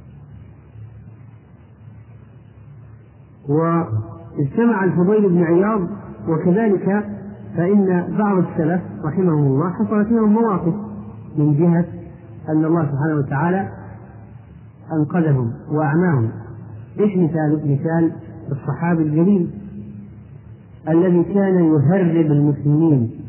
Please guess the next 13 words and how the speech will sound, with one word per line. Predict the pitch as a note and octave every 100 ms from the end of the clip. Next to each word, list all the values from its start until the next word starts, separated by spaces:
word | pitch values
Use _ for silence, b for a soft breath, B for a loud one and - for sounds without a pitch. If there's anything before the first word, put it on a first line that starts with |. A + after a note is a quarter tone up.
| -
الضعفاء | D#3 D3 D#3+ E3 D3 C#3+ C#3 C#3+ - - - - - - - - - -
والأسرى | D3+ D#3 D3+ F3 E3+ E3+ D#3 D#3 D#3 F3+ - D3+ D3 D#3 - - - - -
المأسورين | C#3+ D3 D#3 E3 F3 D#3+
في | D3
مكة | D#3 C#3+ D#3 D#3+ - - - - -
من | C#3+ D#3+
مكة | F#3+ G3+ G3
إلى | F#3
المدينة، | E3 D3 C#3 C3 A2+
يهربهم. | C3 D3+ E3+ F3 D3 A#2 G#2+ - - - - - - - - - - - -
يوم | C3+ G3 A#3
من | G#3+ G3
الأيام | E3+ E3+ D#3 D3 F3 G3 G3+ G3+